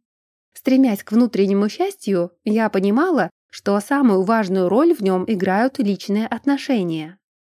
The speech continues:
В силу такого явления, как эмоциональная заразительность,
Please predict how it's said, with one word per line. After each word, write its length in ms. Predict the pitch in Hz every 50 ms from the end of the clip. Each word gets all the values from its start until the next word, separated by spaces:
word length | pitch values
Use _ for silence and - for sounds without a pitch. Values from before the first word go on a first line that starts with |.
| _
В 60 | -
силу 400 | - - 302 294 254 240 247 247
такого 500 | 247 - - 294 294 - - 220 202 190
явления, 720 | 214 208 240 262 269 262 269 233 185 170 180 180 180 180 175 -
как 280 | - - 226 214 - -
эмоциональная 1000 | - 269 247 247 247 240 - 277 269 269 262 247 220 190 175 180 185 190 196 202
заразительность, 920 | 180 202 208 220 233 247 320 381 - 294 226 196 180 175 170 - - -